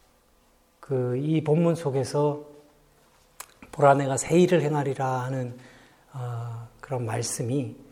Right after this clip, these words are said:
어, 저에게는 아주 깊은 은혜가 됐던 한 주간이었습니다. 어, 이 이사야서는 우리가 잘 알고 있는 것처럼 그 구약 성경 선지서 중에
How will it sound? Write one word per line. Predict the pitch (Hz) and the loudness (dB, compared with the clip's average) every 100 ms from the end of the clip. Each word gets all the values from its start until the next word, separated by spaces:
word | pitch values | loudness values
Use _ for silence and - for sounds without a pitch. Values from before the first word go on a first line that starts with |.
| - _ _ _ | -20 _ _ _
어, | 135 117 117 | -8 -6 -6
저에게는 | - 123 120 131 135 120 110 - - - | -4 -4 -2 -4 -4 -6 -12 -20 -20 -18
아주 | 117 - | -14 -14
깊은 | - 156 - 185 139 | -8 -6 -4 -2 0
은혜가 | 139 151 143 | 2 2 0
됐던 | 117 110 127 113 185 - - - - _ _ | -2 -6 -8 -8 -8 -12 -20 -20 -20 _ _
한 | - 110 156 | -20 -10 -6
주간이었습니다. | 143 - 123 113 107 - 120 104 101 95 - _ - - - - - - - - _ _ _ _ _ - 156 | -6 -6 -6 -6 -6 -8 -10 -12 -12 -18 -20 _ -20 -20 -20 -20 -20 -20 -20 -20 _ _ _ _ _ -10 -4
어, | 131 127 | -2 -2
이 | 127 - - 156 156 147 | -2 -6 -4 0 2 4
이사야서는 | 151 143 151 196 220 196 143 135 185 104 - - - - - _ _ _ _ - | 2 0 4 6 6 2 0 -2 -2 -4 -10 -20 -20 -20 -20 _ _ _ _ -8
우리가 | 151 160 | 2 4
잘 | 165 170 | 6 4
알고 | 170 147 143 | 4 4 2
있는 | 143 143 | 0 -2
것처럼 | 135 123 - 117 123 202 - - - - - _ _ _ _ | -4 -6 -6 -4 -4 -6 -8 -16 -20 -20 -20 _ _ _ _
그 | - 131 131 127 123 | -4 0 2 0 -2
구약 | - 156 | 0 0
성경 | 151 165 156 151 | 0 0 2 2
선지서 | 147 175 190 - 139 | 0 -2 0 -2 -4
중에 | - 139 160 208 | -4 -4 -2 -4